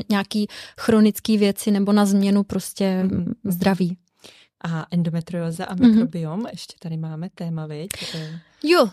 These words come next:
Speaker 1: to je taky zajímavý, že vlastně i ten mikrobiom nám může modulo-, modulovat hormony, hormonální rovnováhu, protože my víme, že spousta žen má nerovnováhu, eh, estrogen, progesteron,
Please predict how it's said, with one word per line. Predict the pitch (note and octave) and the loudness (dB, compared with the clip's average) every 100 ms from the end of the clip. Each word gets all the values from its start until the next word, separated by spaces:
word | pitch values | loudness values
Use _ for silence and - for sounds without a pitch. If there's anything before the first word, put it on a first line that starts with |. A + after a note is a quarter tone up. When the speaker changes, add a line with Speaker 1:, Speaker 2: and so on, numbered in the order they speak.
| - | 0
Speaker 1:
to | |
je | C#4+ | 2
taky | D4+ D4 D4+ | 2 0 4
zajímavý, | C4 C4+ C4+ D#4 | 4 6 4 4
že | D4+ | 2
vlastně | B3 A#3 C4+ | 2 0 -2
i | C4 C4+ C4 B3 | -2 -2 -2 -2
ten | C#4 C#4 | 0 0
mikrobiom | A#3+ B3+ B3+ C4 C#4 | 0 0 0 2 4
nám | C4 D4 G4 | 4 4 2
může | D4+ C#4+ C#4 | 2 2 4
modulo-, | B3+ B3+ B3 B3+ A#3+ | 4 2 2 2 0
modulovat | A3+ B3 A#3+ B3 B3 C4+ | 0 0 2 2 4 4
hormony, | A#3+ C#4+ E4 C4+ E3+ _ _ _ - | 4 2 4 4 2 _ _ _ -2
hormonální | A3 B3+ C4 B3+ C#4 | 2 4 4 4 4
rovnováhu, | C#4 C#4 C4 G3+ F3+ F#3 | 4 2 2 2 -2 -6
protože | A#3 D#4+ | -6 -6
my | E4 | -4
víme, | G3+ A3+ C4 | -2 0 0
že | C4 B3+ B3 B3 | 0 0 -2 -4
spousta | - C#4 - C4 | -4 -6 -2 0
žen | B3 C4 | 2 4
má | B3+ | 4
nerovnováhu, | B3 B3 B3 B3 A#3+ A#3 B3 B3 A#3+ A#3+ | 4 2 2 2 2 2 4 4 4 0
eh, | G#3+ G#3 A#3 | -2 -2 -2
estrogen, | A3 - A#3+ A#3+ | -4 -2 2 2
progesteron, | A#3 A3+ A3 A3+ G#3+ | 2 -2 -2 0 0